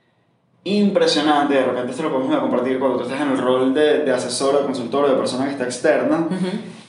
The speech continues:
Speaker 1: como lo que yo escucho me dicen es, "No, no, pero es que no quiero lo que necesito, quiero lo que quiero". O sea, que no es lo que te están diciendo, pero lo que están diciendo es, "No, no, pero es que sáltate esto y vamos a esto otro". Es como,
Speaker 2: Ujú.
Speaker 1: "Coño, flaco,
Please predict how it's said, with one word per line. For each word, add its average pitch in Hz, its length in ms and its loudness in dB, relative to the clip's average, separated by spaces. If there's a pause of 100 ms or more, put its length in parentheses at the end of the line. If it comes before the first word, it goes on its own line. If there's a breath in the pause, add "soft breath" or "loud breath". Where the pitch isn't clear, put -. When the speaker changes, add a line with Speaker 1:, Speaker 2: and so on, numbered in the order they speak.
(180 loud breath)
Speaker 1:
como 151 640 2 (1400)
lo 156 120 0
que 156 140 0
yo 170 60 6
escucho 214 380 2
me 170 80 4
dicen 170 220 2
es, 190 100 0
"No, 196 80 2
no, 190 100 2
pero 147 120 -2
es - 60 -4
que 185 60 -2
no 190 100 0
quiero 202 160 4
lo 196 80 2
que 151 80 2
necesito, 131 360 -2
quiero 131 160 -2
lo 151 100 2
que 117 80 -2
quiero". 131 320 0
O 127 40 -6
sea, 120 340 0
que 131 100 2
no 131 100 2
es 175 60 4
lo 196 60 4
que 190 60 2
te - 40 0
están 139 140 -4
diciendo, 156 460 0
pero 127 100 -6
lo 123 60 -6
que 123 140 -8
están 156 140 -4
diciendo 170 100 2
es, 170 80 4
"No, 202 100 2
no, 214 120 2
pero 151 100 0
es - 60 -4
que 180 80 0
sáltate 196 640 2
esto 202 200 -6 (300 loud breath)
y 160 100 -2
vamos 151 240 4
a - 120 2
esto 156 180 0
otro". 147 340 0
Es - 80 -10
como, 156 140 -6
Speaker 2:
Ujú. 156 100 -6
Speaker 1:
"Coño, 143 200 -6
flaco, - 460 -8